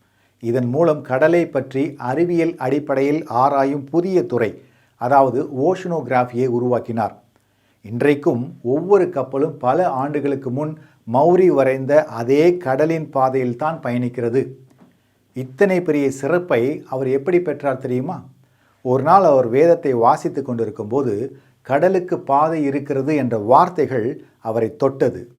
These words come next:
எனவே வசனத்தை அடிப்படையாக வைத்துக்கொண்டு தன்னுடைய ஆராய்ச்சிகளை தொடர்ந்தபோது கடலின் பாதை பற்றிய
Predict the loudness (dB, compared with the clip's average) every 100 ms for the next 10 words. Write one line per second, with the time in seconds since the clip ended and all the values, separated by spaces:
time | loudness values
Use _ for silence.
0 | _ _ _ _ -2 2 4 2 -2 -6
1 | -20 _ 0 4 4 4 4 4 4 6
2 | 4 4 2 0 4 2 2 2 2 2
3 | -2 -2 0 0 0 -2 -4 -4 0 4
4 | 4 8 8 8 6 2 0 0 2 2
5 | 2 0 0 -2 0 -2 -2 -8 _ _
6 | 0 4 4 4 2 2 2 4 4 2
7 | 0 -4 -4